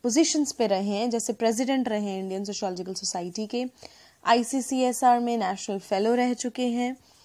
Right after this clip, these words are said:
इसके अलावा यूनिसेफ and, अ, यूएनओ में काफ़ी अच्छी, यूएन में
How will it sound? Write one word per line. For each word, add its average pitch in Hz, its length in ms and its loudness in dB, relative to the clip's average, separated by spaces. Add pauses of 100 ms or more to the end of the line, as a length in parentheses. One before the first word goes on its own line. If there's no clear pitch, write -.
(220)
इसके 285 300 0
अलावा 262 360 6
यूनिसेफ 233 880 0 (120)
and, 202 400 -2
अ, 196 300 4
यूएनओ 226 480 2
में 175 240 -6 (440)
काफ़ी 262 520 2
अच्छी, - 320 -2
यूएन 226 460 0
में 196 300 -4